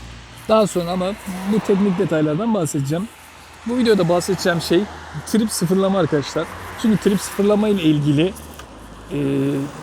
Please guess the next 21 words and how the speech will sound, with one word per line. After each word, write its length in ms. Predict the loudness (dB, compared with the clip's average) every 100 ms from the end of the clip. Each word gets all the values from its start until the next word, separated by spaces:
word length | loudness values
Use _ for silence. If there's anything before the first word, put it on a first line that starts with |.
| -16 -16 -16 0
fazla 300 | 2 4 4
video 300 | 4 4 4
yok. 220 | 4 2 -2 -10 -2
Basit 240 | -2 -2 -6
bir 60 | -4
şey 160 | 0 2
ama 220 | 2 -2 -4 -16 -16 -10
aradığınız 480 | 0 4 4 4 4
zaman 280 | 4 4 4
bulunmuyor 380 | 4 4 2 0
arkadaşlar. 440 | -2 -4 -2 -4 -6 -18 -14 -2
Şimdi 100 | 2
motorla 380 | 4 4 2 2
ilgili 260 | 0 -2
teknik 380 | 0 0 0 0
detaylardan, 640 | 0 2 4 4 2 0 -2
bu 240 | -6 -6 -6 -6
özel 320 | 0 2 2
seri 340 | 2 0 2
nedir, 280 | 0 0 -2 -6 _ _ _ _ -6
Honda 460 | -4 0 0 0